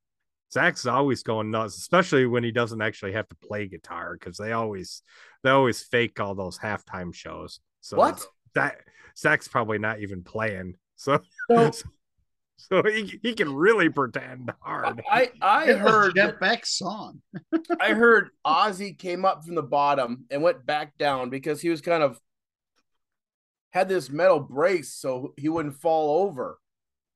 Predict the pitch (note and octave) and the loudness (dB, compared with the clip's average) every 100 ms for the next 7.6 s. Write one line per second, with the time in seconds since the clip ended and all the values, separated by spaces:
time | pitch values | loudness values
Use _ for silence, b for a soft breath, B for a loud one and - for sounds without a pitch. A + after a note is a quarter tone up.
0 | _ _ _ _ _ C3 C#3+ E3+ E3+ E3 | _ _ _ _ _ -8 -4 -2 -2 0
1 | D#3+ C#3 C3+ D3+ D3+ D3+ D3+ D3 - - | 2 2 2 0 0 -2 -2 -2 -4 -16
2 | C#3 B2+ A#2 G2 G#2+ C3+ D3 C#3+ C#3 - | -12 -8 -8 -8 -2 2 2 0 -4 -4
3 | D3+ D3 _ D3+ D#3 D3 - C3+ B2 A#2+ | -4 -4 _ -10 -10 -12 -8 -4 -4 -6
4 | A#2+ - B2 A#2 - _ D3 - B2+ A2 | -10 -14 -10 -12 -14 _ -10 -8 -10 -6
5 | C3 C3+ A#2 G#2+ _ _ _ _ _ _ | -4 -4 -6 -10 _ _ _ _ _ _
6 | _ - C3+ B2+ B2 A#2+ C3+ B2 C3 A2+ | _ -6 -2 -2 -2 -4 -8 -6 -8 -8
7 | _ _ _ - C3+ | _ _ _ -10 -8